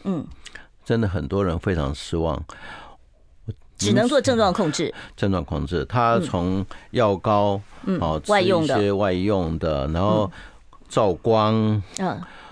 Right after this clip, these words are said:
Speaker 2: 然后接下来就吃一些我们叫D mar，就是一些免疫调节剂，
Speaker 1: 嗯。
Speaker 2: 包括什么一些免疫调节剂，因为它都比较有一定的毒性。
Speaker 1: 嗯。
Speaker 2: 那有的人在过程中好好坏坏，甚至于在过去也研究发现，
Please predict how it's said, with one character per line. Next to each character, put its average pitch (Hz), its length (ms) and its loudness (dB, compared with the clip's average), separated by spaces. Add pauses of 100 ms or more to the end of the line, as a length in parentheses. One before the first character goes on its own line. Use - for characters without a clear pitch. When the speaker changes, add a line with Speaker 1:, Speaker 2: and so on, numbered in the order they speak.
(180)
Speaker 2:
然 - 100 -2
后 107 80 0
接 120 180 -2
下 107 220 0
来 87 380 0
就 101 240 -2
吃 - 260 -6
一 101 40 -2
些 98 140 -4
我 90 60 -2
们 85 100 -4
叫 98 120 0
D 120 220 -2
mar， 117 360 0
就 117 160 -2
是 110 180 -4
一 101 80 -2
些 101 240 0
免 85 180 -2
疫 92 80 -2
调 80 220 -4
节 78 220 -4
剂， 80 300 -4
Speaker 1:
嗯。 73 120 -6
Speaker 2:
包 95 140 -2
括 101 180 -2
什 - 160 -6
么 78 160 -6
一 92 60 -6
些 92 260 -4
免 87 180 -6
疫 92 60 -4
调 78 180 -6
节 78 160 -6
剂， 101 220 -4
因 131 160 -2
为 139 80 0
它 127 160 -4
都 117 140 -4
比 - 120 -10
较 95 120 -2
有 73 60 -2
一 80 60 -6
定 92 200 -2
的 78 80 -2
毒 76 260 -4
性。 - 260 -2 (140)
Speaker 1:
嗯。 175 180 -2 (680)
Speaker 2:
那 104 140 0
有 90 80 0
的 101 100 0
人 92 160 0
在 117 100 0
过 113 200 0
程 87 180 0
中 90 140 0
好 82 180 0
好 78 140 0
坏 78 240 -2
坏， 73 260 -4 (140)
甚 135 240 0
至 123 160 0
于 92 100 0 (260)
在 151 140 2
过 147 180 2
去 120 160 -2
也 87 140 2
研 78 180 0
究 95 160 0
发 87 160 -2
现， 78 220 -4